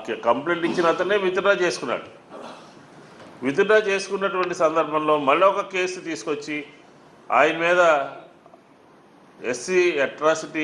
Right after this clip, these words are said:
కేసుని పెట్టి అరెస్ట్ చేయటం, ఆ చట్టాన్ని ఏ రకంగా దుర్వినియోగం చేస్తున్నారు.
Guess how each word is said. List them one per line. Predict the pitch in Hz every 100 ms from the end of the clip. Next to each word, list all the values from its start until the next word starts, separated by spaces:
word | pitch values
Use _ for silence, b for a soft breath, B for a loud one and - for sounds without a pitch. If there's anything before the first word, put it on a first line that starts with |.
| 143 131
కేసుని | 139 147 156 143 135 - - - - -
పెట్టి | 120 - 156 143 - - - - - - - - - - - - - - - 101
అరెస్ట్ | 120 156 175
చేయటం, | 151 147 139 - - - - - - - - -
ఆ | 113 117
చట్టాన్ని | 135 131 185 175 170 170 151 151
ఏ | 160
రకంగా | 160 160 160 147 131
దుర్వినియోగం | 139 160 165 160 143
చేస్తున్నారు. | 117 - 98 -